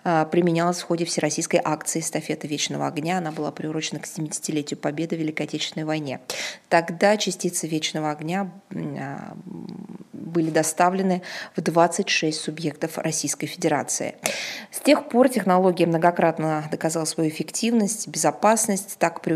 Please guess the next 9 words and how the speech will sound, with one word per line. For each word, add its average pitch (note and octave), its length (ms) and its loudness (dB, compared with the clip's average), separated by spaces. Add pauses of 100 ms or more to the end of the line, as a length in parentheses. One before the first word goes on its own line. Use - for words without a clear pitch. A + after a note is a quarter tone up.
участии D#3+ 300 0
столичных D#3 720 -4 (340)
специалистов, F3+ 840 0 (160)
а, D3+ 380 -2
газовиков D#3+ 560 0
в - 40 -4
сентябре D#3+ 420 -2
девятнадцатого D3 640 -4
года F#3 400 0